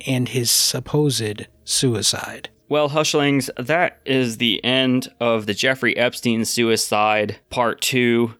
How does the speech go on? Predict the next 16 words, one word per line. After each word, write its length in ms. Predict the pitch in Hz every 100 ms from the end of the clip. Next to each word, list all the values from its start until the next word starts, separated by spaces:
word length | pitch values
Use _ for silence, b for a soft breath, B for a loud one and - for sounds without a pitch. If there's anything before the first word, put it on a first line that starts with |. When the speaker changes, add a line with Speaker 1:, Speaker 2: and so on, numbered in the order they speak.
| -
Speaker 2:
of 200 | 117 107
a 80 | 104
two-part 840 | - 151 147 139 120 120 - -
series. 760 | - 131 131 139 135 131 - - _ -
Join 220 | 147 170
us 120 | 170
in 80 | 120
two 220 | - 175
weeks 320 | 156 120 113
for 640 | 135 - 131 120 117 110 107
our 140 | 123 123
next 320 | 131 170 -
Hush 240 | 113 104
Hush 140 | 101 95
Society 500 | 160 - 107 107 107
conspiracy, 960 | 107 104 - 107 104 - 107 104 104